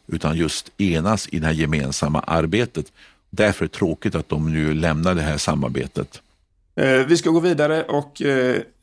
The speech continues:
Speaker 2: kika på ett stort reportage som Fastighetsnytt gjorde i veckan som handlar om svårigheterna med att bygga småhus i Stockholm.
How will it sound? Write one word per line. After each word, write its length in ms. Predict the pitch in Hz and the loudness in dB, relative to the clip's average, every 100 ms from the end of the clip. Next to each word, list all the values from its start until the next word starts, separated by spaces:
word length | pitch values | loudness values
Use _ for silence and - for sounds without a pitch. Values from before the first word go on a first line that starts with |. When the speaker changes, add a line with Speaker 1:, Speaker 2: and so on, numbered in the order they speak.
| - | -8
Speaker 2:
kika 380 | - 135 135 | 0 0 0
på 140 | 117 110 | 0 0
ett 220 | 113 - | -2 -4
stort 320 | - 139 - | -2 -2 0
reportage 400 | 139 139 135 147 | -4 0 0 0
som 220 | - 120 | 0 -4
Fastighetsnytt 880 | - 135 - - 107 - 160 147 - | 0 -2 -2 0 0 0 0 -2 0
gjorde 180 | 113 101 | 0 2
i 40 | |
veckan 400 | 107 104 95 85 | 0 0 -2 -2
som 160 | - 101 | -4 -2
handlar 240 | 101 95 | 0 0
om 120 | 95 101 | -2 -4
svårigheterna 680 | - 110 98 95 - 98 | -2 0 0 -2 -2 -4
med 100 | 98 | -2
att 120 | 95 110 | -4 -2
bygga 280 | 98 95 | 0 0
småhus 680 | 92 120 117 92 113 120 - | -2 -2 -2 -2 -2 -2 -4
i 60 | 110 | -6
Stockholm. 800 | - 120 - - 139 131 87 | -2 -2 -2 -2 0 0 -4